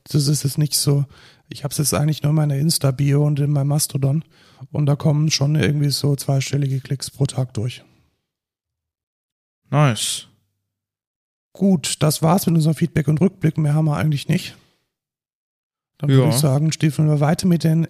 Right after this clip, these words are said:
Speaker 1: News.
Speaker 2: News.
Speaker 1: Und wie kann es denn anders sein, als dass wir auch diese Woche mit A I starten müssen?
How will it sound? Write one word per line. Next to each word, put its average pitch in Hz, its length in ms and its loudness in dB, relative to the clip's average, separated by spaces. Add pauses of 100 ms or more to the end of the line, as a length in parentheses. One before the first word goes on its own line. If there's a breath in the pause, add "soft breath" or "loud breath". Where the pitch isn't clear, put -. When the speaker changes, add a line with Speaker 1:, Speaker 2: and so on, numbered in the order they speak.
Speaker 1:
News. 123 720 4
Speaker 2:
News. - 0 -
Speaker 1:
Und 156 260 2
wie 151 100 0
kann 151 260 0
es 156 260 0
denn 151 240 2
anders 147 500 -2
sein, 147 320 0
als 143 200 -2
dass 139 200 -4
wir 143 120 2
auch 147 100 2
diese 160 280 0
Woche 139 220 2
mit 147 180 0
A 139 260 0
I 139 40 0
starten 135 460 -2
müssen? 139 360 0